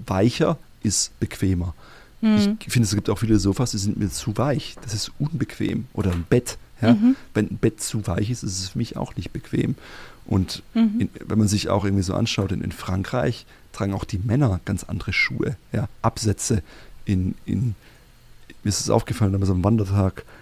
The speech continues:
Speaker 1: die russische Mutter hat immer High Heels angehabt, auch am, auch beim Wandertag, ja.
Speaker 2: Mhm.
Speaker 1: Äh, es
Speaker 2: Mhm.
Speaker 1: ist halt für sie auch dann mental bequemer, als jetzt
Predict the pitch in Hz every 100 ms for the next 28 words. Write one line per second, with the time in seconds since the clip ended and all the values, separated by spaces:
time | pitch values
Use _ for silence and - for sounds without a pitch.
0 | - - - - 104 - 92 92 110 113
1 | - - 165 120 95 - - - - -
2 | - - - - - 113 107 98 113 -
3 | - - 92 - - 233 - 131 117 -
4 | - - 98 123 185 156 107 - 113 117
5 | 226 202 240 - - - - - 262 254
6 | 262 120 - 104 101 131 123 - 113 110
7 | - 127 143 139 - - 123 90 - 95
8 | - - - 98 95 - 107 - -